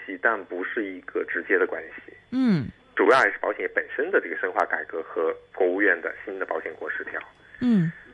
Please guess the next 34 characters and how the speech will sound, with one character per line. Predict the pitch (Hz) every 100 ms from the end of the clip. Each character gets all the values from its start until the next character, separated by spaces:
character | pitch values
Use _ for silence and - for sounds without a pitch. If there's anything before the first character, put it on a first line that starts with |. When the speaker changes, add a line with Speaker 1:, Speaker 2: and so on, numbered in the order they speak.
| - - _ _
Speaker 1:
嗯， | 90 85 78 80 - -
所 | 101
以 | 101 92 85 -
就 | 107
包 | 113
括 | 110 107
比 | 90
如 | 82
说， | 87 98 92 92 90 92
嗯， | 92 92
刚 | - 92
才 | 92
您 | 85
提 | 85
到 | 87 87
亮 | 98 92
丽 | 90
的 | 85
成 | - 87
绩 | 92
单， | 87 87 87
比 |
如 | 87 82
说 | 92 87 85 _ _ _
保 | - 85
费 | 113 101
突 | - 98
破 | 107
了 | 92
两 | 87 80
万 | 90 95
亿 | 107 104
啊， | 90 85 82
Speaker 2:
嗯。 | 226 226 208 160